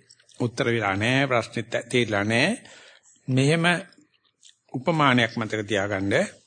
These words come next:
බුදුරජාණන් වහන්සේ මේ අංගුත්තර නිකායේ ඒකක නිපාතේ සඳහන් කරනවා සනාරම්මන වර්ගයේ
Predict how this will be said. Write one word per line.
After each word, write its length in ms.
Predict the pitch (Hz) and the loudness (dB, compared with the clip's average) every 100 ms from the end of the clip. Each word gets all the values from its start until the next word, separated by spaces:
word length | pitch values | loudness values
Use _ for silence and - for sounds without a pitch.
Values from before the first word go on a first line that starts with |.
| _ _ _ - - | _ _ _ -20 -20
බුදුරජාණන් 680 | - 135 170 165 151 156 143 | -10 -4 -2 2 2 2 0
වහන්සේ 480 | 131 139 139 139 139 135 - _ - - _ _ - | 0 -2 0 0 0 -2 -10 _ -20 -20 _ _ -14
මේ 320 | - 123 120 113 107 - - - - | -4 0 2 2 -2 -8 -18 -20 -18
අංගුත්තර 400 | - 131 147 - | -4 0 0 0
නිකායේ 380 | 131 135 135 127 | -2 0 2 2
ඒකක 220 | 120 - | 0 -4
නිපාතේ 460 | 143 131 127 123 127 | -4 -2 0 0 -2
සඳහන් 440 | 117 113 113 123 | -4 -2 -2 -2
කරනවා 460 | 123 139 127 107 143 196 _ _ _ _ _ | -2 -2 0 0 -2 -6 _ _ _ _ _
සනාරම්මන 760 | - 123 135 139 139 135 131 120 | -6 -2 2 4 4 2 0 0
වර්ගයේ 580 | 110 123 139 107 95 | 0 -2 -2 -2 -2